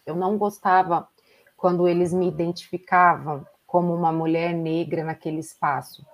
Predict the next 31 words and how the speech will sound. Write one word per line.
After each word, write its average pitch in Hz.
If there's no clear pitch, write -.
Por 294
quê? 165
Porque 214
eu 208
sou 220
uma 214
mulher 208
de, 220
é, 147
a 139
gente 151
entende 185
de 180
que 170
negros, 170
é, 139
pretos 170
e 196
pardos 170
formam 170
a 165
população 175
negra 165
no 165
Brasil. 156
Sim, 180
eu 165
sou 165
uma 156
mulher 156
negra, 151